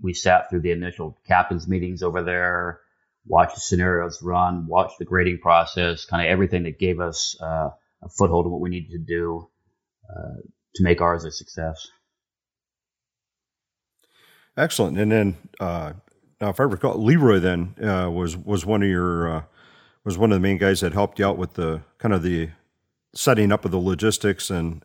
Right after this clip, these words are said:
Speaker 2: and the scenarios and all that, right?
Speaker 1: Yeah. So
Speaker 2: Yeah.
Speaker 1: obviously we had to go, we had to find a venue. So s-, lots of emails were sent out and, uh, lots of ideas were,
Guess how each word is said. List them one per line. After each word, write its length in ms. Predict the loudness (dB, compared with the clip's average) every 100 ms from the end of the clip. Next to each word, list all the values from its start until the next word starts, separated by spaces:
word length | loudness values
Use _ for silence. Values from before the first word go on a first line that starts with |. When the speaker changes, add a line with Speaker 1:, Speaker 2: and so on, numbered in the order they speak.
| -12
Speaker 2:
and 320 | -8 -6 -6
the 80 | -6
scenarios 600 | -4 2 4 4 2 -2
and 100 | -2
all 140 | -2
that, 260 | -2 -4 -4
right? 200 | -4 -4 -8 _ 4
Speaker 1:
Yeah. 240 | 6 6
So 400 | 4 2 0 -2 _ _ _ -6
Speaker 2:
Yeah. 180 | 0 4
Speaker 1:
obviously 320 | 4 4 2
we 120 | 4
had 120 | 4
to 60 | 4
go, 120 | 2
we 140 | 4
had 100 | 2
to 60 | 2
find 280 | 4 4 4
a 40 |
venue. 480 | 6 8 8 6 2 -4 -4
So 360 | 4 6 6
s-, 140 | 2 0
lots 300 | 2 4 2
of 60 |
emails 360 | 2 2 0 -2
were 100 | -4
sent 280 | -2 0 4
out 420 | 8 8 6 -2 _ _ _ _ _ _ _ -20 -6
and, 340 | 0 2 2 0
uh, 280 | -2 -2 -6 _ _ -2
lots 320 | 4 4 4
of 80 | 4
ideas 640 | 4 4 2 0 0 -4
were, 420 | -4 -2 0 -4